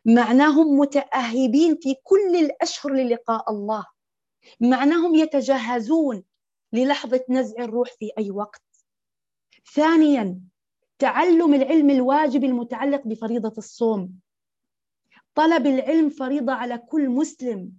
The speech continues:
واجب عليك أن تتعلمي.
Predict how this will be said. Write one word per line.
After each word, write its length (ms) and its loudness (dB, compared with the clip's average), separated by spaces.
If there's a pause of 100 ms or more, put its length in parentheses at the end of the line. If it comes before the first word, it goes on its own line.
(760)
واجب 480 0
عليك 340 -6
أن 200 -4
تتعلمي. 800 -6